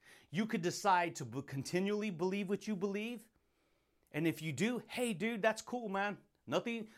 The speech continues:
you, you'll get whatever you continually producing in your life. That's the kind of reality you will keep building. But if you want, if you're an individual who's like, "Dude, I'm into personal development. I'm, I wanna see what the law of attraction is. I wanna see what this confidence building thing is.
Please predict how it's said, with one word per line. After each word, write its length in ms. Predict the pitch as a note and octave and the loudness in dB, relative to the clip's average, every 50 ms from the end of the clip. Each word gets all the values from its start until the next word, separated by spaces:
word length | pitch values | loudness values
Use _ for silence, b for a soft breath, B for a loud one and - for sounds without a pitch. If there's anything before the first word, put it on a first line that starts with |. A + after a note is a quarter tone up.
| B B B | B B B
you, 160 | B2+ D#3+ F#3+ | -4 -2 -2
you'll 280 | F3 C#3 D3 G#3+ B3 | -2 0 2 2 2
get 280 | G3+ D3+ D3+ A#3 A#3+ - | 2 2 2 2 2 2
whatever 340 | F#3 F3+ F3+ G3 G3+ G3 G3+ | 2 2 4 4 4 4 2
you 180 | G3 F3 F#3+ | 2 0 -2
continually 640 | D#3+ - - E3+ C3+ - - G3 F#3+ F#3 F3+ F3+ F3+ | -2 -2 -2 -4 -2 -2 -2 0 0 0 0 0 -2
producing 540 | D#3 - D#3+ D#3 D3 F3 D#3 - - D3 C#3+ | -4 -4 -4 -2 -2 -2 -4 -2 -2 -2 -2
in 80 | C#3+ C#3+ | 0 0
your 120 | C3+ C3 | -2 0
life. 220 | C3+ B2+ F#2+ - - _ B B B B B B | 0 -2 -2 -2 -6 _ B B B B B B
That's 240 | D3+ F3 F3+ - | 4 4 4 4
the 80 | - G3 | -2 -4
kind 240 | - - G3+ F#3+ F#3+ | 0 0 2 2 4
of 80 | F3+ | 2
reality 480 | E3+ E3+ D#3 E3 D#3+ D#3+ E3 F3 E3 D#3 | 2 2 4 4 6 6 6 4 2 -2
you 280 | D3+ C#3 C3 C#3 E3 E3+ | -4 -8 -6 -4 -4 -2
will 140 | D#3 D#3 | -2 -2
keep 340 | C#3+ - - D3+ C#3 B2 A2+ | -4 -4 -8 -12 -12 -10 -4
building. 420 | G2 D#3 F3 E3 C#3 A2 F#2+ D#2 D2+ b b b b b b | 0 0 0 0 0 -4 -8 -10 -12 b b b b b b
But 140 | C3+ D#3+ D3 | 0 2 2
if 160 | C#3 C#3 - | 2 0 0
you 140 | E3+ G3+ G3+ | -2 -2 -2
want, 280 | F#3 F#3 G3 G3 D#3+ - | 2 2 2 2 2 0
if 120 | C#3+ - | -4 -2
you're 120 | E3+ A3+ A3 | 0 2 2
an 80 | G3+ | 4
individual 640 | G#3 G3 F3+ D#3 C#3 F#3 G#3 F3+ D#3+ F3 E3 E3 D3 | 4 2 2 4 6 6 6 6 6 2 2 2 2
who's 240 | - E3+ E3+ C#3+ | 0 -2 -2 2
like, 220 | D#3 E3 C#3 A2+ - - b b b b b b A#2 G#2+ | 4 4 4 2 0 -10 b b b b b b -12 -4
"Dude, 300 | G2+ A#3+ A#3+ A3+ G3 F3+ | 0 0 2 2 2 0
I'm 160 | F3+ F3 G#3 | 0 0 0
into 200 | G#3 F#3+ F3 D#3+ | 2 2 2 0
personal 380 | C#3 - E3+ D3+ - C#3 B2 G#2+ | 0 0 -2 -2 -2 -4 -6 -6
development. 600 | F2+ F#2 G2 D3+ F3+ G3+ F#3+ F#3 G3 F#3 E3+ - b b b b b b b b b b b | -6 0 4 6 6 6 6 2 -2 -2 -4 -6 b b b b b b b b b b b
I'm, 140 | D#3+ G3 - - | -2 0 4 4
I 60 | F#3+ | 4
wanna 200 | G3+ F#3 D#3 C#3 | 6 6 4 2
see 120 | - E3+ | 2 2
what 140 | D#3+ D3 - | 0 0 2
the 80 | A#2+ A#2+ | 2 6
law 160 | C#3 C#3+ C#3+ | 8 8 8
of 80 | C3+ | 8
attraction 480 | A2+ A2 - - G3+ F3+ E3 - F3 E3+ | 6 2 4 6 6 6 6 4 2 0
is. 160 | E3 D#3+ D3+ | 0 0 0
I 60 | - | 0
wanna 180 | F3+ A3 G3 E3 | 0 0 0 0
see 140 | - - F3+ | 0 -2 -4
what 100 | F3 D#3 | -4 -4
this 140 | E3 D3 - | -4 -6 -6
confidence 640 | - - C#3+ D3+ D3 C#3+ - D3 D3+ C#3+ C#3 - | -6 -2 0 0 0 0 -2 -4 -4 -4 -4 -4
building 340 | B2 A#2+ C#3+ C#3 C3+ C#3 C3 | -2 2 2 4 4 2 0
thing 200 | - - C3+ C3 | -2 -4 -4 -2
is. 140 | B2+ B2 B2 | -2 -4 -6